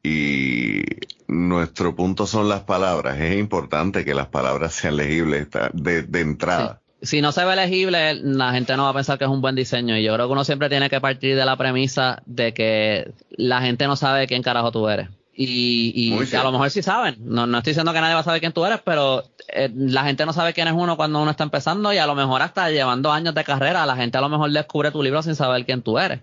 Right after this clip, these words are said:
Speaker 1: Es que si
Speaker 2: Y,
Speaker 1: tú,
Speaker 2: y
Speaker 1: si tú te enfocas en pensar en el público que no te conoce, vas a lograr entonces llegar a más gente. <laughs>
Speaker 2: Exacto, porque lo que, co-, como que la, la, el diseño, la portada, lo que sea, no puede, un diseño gráfico, cualquier cosa, un flyer, lo que sea,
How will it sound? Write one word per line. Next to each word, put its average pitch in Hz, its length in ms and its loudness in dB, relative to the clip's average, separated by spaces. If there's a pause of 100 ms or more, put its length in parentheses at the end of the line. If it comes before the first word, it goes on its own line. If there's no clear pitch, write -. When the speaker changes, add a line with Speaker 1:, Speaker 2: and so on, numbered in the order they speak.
(160)
Speaker 1:
Es - 100 0
que 170 120 0
si 139 200 0
Speaker 2:
Y, - 20 -4
Speaker 1:
tú, 180 260 2
Speaker 2:
y 127 220 -4
Speaker 1:
si 123 320 0
tú 139 140 -2
te 160 60 2
enfocas 151 480 -2
en 98 180 0
pensar 104 480 0
en 139 100 0
el 127 140 -2
público 135 400 0
que 101 140 0
no 101 120 2
te 131 100 -2
conoce, 135 520 -2 (260)
vas 85 500 -2 (120)
a 110 160 0
lograr 120 480 0
entonces 113 500 -2
llegar 101 300 0
a 101 40 0
más 92 200 0
gente. 80 340 -2
<laughs> - 100 -6 (420)
Speaker 2:
Exacto, 127 600 -4
porque 143 300 0
lo 143 120 2
que, 139 160 0
co-, - 440 -12
como 156 220 0
que 151 160 2
la, 147 300 0
la, 143 320 0
el 143 200 0
diseño, 165 480 0
la 143 100 0
portada, 143 380 0
lo 131 100 -2
que 123 100 -2
sea, 135 420 2
no 135 520 0
puede, 156 280 2
un 165 160 0
diseño 196 340 0
gráfico, 131 440 -2
cualquier 135 360 -2
cosa, 110 260 -2
un 120 100 0
flyer, 147 400 2
lo 131 100 0
que 117 120 -2
sea, 104 300 -2